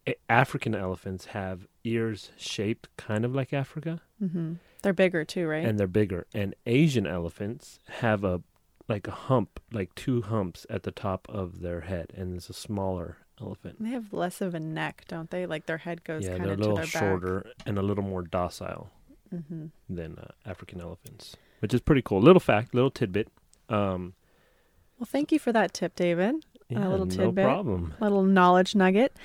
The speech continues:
Speaker 2: Today, we're gonna be talking about a special challenge that we're gonna be doing in the month of July. And we're actually gonna be challenging you guys to join us in it. So if you wanna learn more about that, keep listening. But before we get into the episode,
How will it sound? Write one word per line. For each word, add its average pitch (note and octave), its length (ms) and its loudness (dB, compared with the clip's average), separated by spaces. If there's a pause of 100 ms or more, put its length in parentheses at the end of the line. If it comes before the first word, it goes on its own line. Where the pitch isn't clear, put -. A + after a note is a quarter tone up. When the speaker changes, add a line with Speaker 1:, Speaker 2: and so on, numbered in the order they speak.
(340)
Speaker 2:
Today, G#3+ 420 8
we're D4+ 140 8
gonna C#4 120 8
be B3+ 120 8
talking G3+ 480 4
about F#3 240 10
a F3 80 2
special G3+ 560 6
challenge E3 600 4
that E3 120 4
we're E3+ 100 8
gonna F#3 120 6
be F#3 120 8
doing E3 440 2
in E3+ 140 0
the E3 60 0
month E3 460 0
of E3+ 220 -4
July. E3+ 680 0 (400)
And F3+ 100 2
we're G3+ 140 6
actually G3+ 360 4
gonna F#3+ 120 4
be F3 120 2
challenging E3 540 -2
you G3 220 0
guys E3+ 320 2
to E3+ 140 -6
join F#3 280 4
us D3 160 -2
in - 120 -6
it. - 180 -10
So - 400 -2 (500)
if - 140 -4
you F3+ 100 4
wanna F3 220 6
learn A#3 160 6
more G#3+ 140 8
about A3 240 4
that, E3+ 360 2
keep - 300 0
listening. E3+ 460 4
But D#3+ 280 4 (340)
before F#3 340 4
we A3 100 8
get A#3+ 160 6
into G3 220 2
the A#3+ 160 0
episode, E3+ 640 2